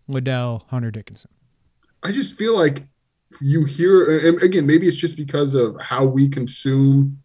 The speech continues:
Speaker 2: and, and just being so dialed in to what we are doing every day. Well, I just don't feel like I hear enough about E J Liddell. Maybe I'm not going to the right places, which is entirely likely because you don't have a lot of time sometimes to dive into all of that.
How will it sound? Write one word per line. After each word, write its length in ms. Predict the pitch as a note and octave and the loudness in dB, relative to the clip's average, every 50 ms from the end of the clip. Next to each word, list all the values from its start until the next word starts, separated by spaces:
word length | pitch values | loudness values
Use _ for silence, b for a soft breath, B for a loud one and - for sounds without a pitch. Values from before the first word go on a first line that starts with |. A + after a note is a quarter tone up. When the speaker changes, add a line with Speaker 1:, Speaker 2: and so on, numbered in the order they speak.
| _ _ _ _ _ _ - | _ _ _ _ _ _ -10
Speaker 2:
and, 360 | C3+ C3 B2+ C3 C3 C3+ - | -10 -8 -8 -8 -8 -6 -4
and 120 | C3+ C3+ C3+ | -4 -4 -2
just 180 | C3+ C3+ C#3 | -4 -4 0
being 180 | C#3+ C3+ C3+ C3+ | 0 2 2 2
so 160 | C3+ C3+ B2 | 2 2 0
dialed 440 | A#2+ A#2+ B2 A#2 B2+ C3 B2+ B2 B2 | 0 0 -2 0 2 2 4 4 2
in 200 | B2 B2+ C3+ C3+ | 2 -2 -2 -2
to 100 | C3 A#2+ | -2 0
what 260 | A#2 B2 B2+ - A2 | 2 2 0 0 -2
we 200 | A2 A#2+ B2+ C3+ | -6 -4 0 0
are 120 | B2+ A#2 | 2 0
doing 360 | A2 A2+ A#2 A#2 B2+ C3+ C3 B2 | 0 0 -2 -2 -2 -2 -2 -2
every 260 | A#2+ B2 C#3 C3+ A#2+ | -2 -2 -2 -2 -2
day. 380 | A#2+ A2 A2+ B2+ C#3+ D#3+ D#3+ - b b b b b b b _ _ _ _ _ - | -2 0 0 0 0 -2 -4 -10 b b b b b b b _ _ _ _ _ -8
Well, 180 | - B2+ B2 - | -8 -8 -6 -6
I 140 | - D3+ G#3+ | -6 -4 -2
just 220 | E4+ B3+ C3 - - | -2 -2 -2 -2 -2
don't 180 | D3+ D3+ D3 | -4 -2 0
feel 140 | - D#3+ D3+ | 0 0 0
like 120 | C#3+ C#3 | 2 0
I 100 | C3+ A#2+ | 0 -2
hear 200 | A2+ B2 C3+ C#3 | 0 2 2 2
enough 240 | C3 A#2+ B2+ C3 - | 2 0 -2 -4 -4
about 220 | C3 B2 A#2 A2+ B2 | -2 -2 -2 -2 -2
E 100 | C3+ C3+ | -4 -2
J 120 | C3 C3+ | 0 0
Liddell. 300 | B2 A2+ A2 C#3 D#3 C#3+ | 0 0 0 0 0 2
Maybe 220 | C3 C#3+ D3+ E3 | 2 2 4 2
I'm 80 | D3+ D3 | 2 2
not 160 | D3+ C#3+ C3 | 2 0 0
going 240 | B2+ C3 C3+ C#3 C#3 | -2 0 2 2 2
to 60 | C3 | 2
the 100 | A#2+ A2+ | 0 -2
right 260 | G#2+ A#2 B2 A#2+ A#2+ | -2 0 -2 -2 -4
places, 400 | _ - G#2+ A2+ A#2 D#3 D#3 B2+ | _ -4 -4 -2 -2 -2 -2 -2
which 140 | A2 A#2 - | -2 -4 -4
is 140 | A2+ G#2 G#2+ | -6 -6 -6
entirely 640 | G2+ G2 - - - C3 C#3 C3 A#2 G#2+ G#2 G2+ G2+ | -8 -10 -10 -8 -4 0 2 2 2 0 0 -2 -4
likely 580 | G#2+ B2+ D#3 F3 D#3+ - A2+ G2+ F#2 G2 A2+ _ - | -2 -2 -2 -2 -2 -2 -6 -6 -6 -8 -10 _ -8
because 400 | B2 A#2+ A#2 A#2+ A2 A2+ G#2 - | -8 -6 -4 -4 -4 -4 -6 -8
you 80 | A2+ G#2+ | -10 -10
don't 80 | A2+ | -8
have 120 | A2+ G#2+ G#2 | -8 -8 -8
a 40 | |
lot 160 | A2 - - A#2 | -8 -6 -6 -6
of 80 | A#2 | -6
time 260 | - - A#2 A#2 A#2+ | -6 -8 -8 -8 -8
sometimes 440 | - A#2 A2+ - - A2 G#2+ G#2+ - | -8 -10 -12 -12 -12 -12 -12 -12 -8
to 100 | - A2+ | -8 -8
dive 320 | A2 G#2+ B2 A#2 A2 G#2+ A#2 | -6 -4 -4 -4 -4 -4 -4
into 160 | C#3 F3+ D3+ | -2 -2 -2
all 260 | A#2 A2 A2 G#2+ A2 | -2 -4 -4 -6 -8
of 60 | G#2+ | -8
that. 160 | G#2 - - | -10 -12 -16